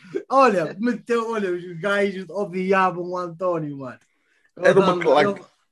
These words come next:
Speaker 2: era uma claque do caralho, Tony. Até, até faixas tinhas e o caralho, Tony.
Speaker 1: Tinha
Speaker 2: Feitas à
Speaker 1: tudo,
Speaker 2: porta de
Speaker 1: mano.
Speaker 2: casa dele e o caralho.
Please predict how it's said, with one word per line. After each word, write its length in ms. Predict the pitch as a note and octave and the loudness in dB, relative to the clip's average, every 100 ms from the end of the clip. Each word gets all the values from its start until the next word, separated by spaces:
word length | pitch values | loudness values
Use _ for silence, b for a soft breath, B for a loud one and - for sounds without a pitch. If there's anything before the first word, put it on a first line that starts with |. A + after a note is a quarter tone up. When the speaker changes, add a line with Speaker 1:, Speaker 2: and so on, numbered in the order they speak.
| _ | _
Speaker 2:
era 160 | E3 D#3+ | 4 6
uma 140 | D#3 | 4
claque 260 | C3+ D3 A#2+ | 4 2 0
do 40 | A#2+ | 0
caralho, 400 | A#2+ G2+ G2 G2 | 2 4 2 2
Tony. 160 | G#2 | 0
Até, 120 | G#2+ C3 | 2 2
até 260 | G2 B2+ | 2 0
faixas 500 | G#2 A2 A2 - G#2 | 2 2 2 2 0
tinhas 420 | - G#2 G2+ G2 G2 | 0 0 2 2 0
e 60 | |
o 40 | F#2+ | 0
caralho, 460 | G2+ F2+ F2+ F2+ | 0 2 0 -2
Tony. 300 | E2 F2+ C#2+ | -2 -2 -2
Speaker 1:
Tinha 680 | - - - - - - G#3+ | -4 -20 -20 -20 -20 -4 2
Speaker 2:
Feitas 260 | A#2+ A2+ A2+ | 2 4 4
à 40 | |
Speaker 1:
tudo, 100 | C#3+ | 4
Speaker 2:
porta 160 | D3 C#3 | 4 2
de 60 | G2 | 2
Speaker 1:
mano. 40 | |
Speaker 2:
casa 300 | A#2+ G#2+ G#2 | 2 4 4
dele 380 | F#2+ G2 G2 F#2+ | 4 4 4 2
e 20 | |
o 40 | F2+ | 0
caralho. 640 | - F2+ F#2 F#2 F2+ F#2 | 0 0 2 2 0 -4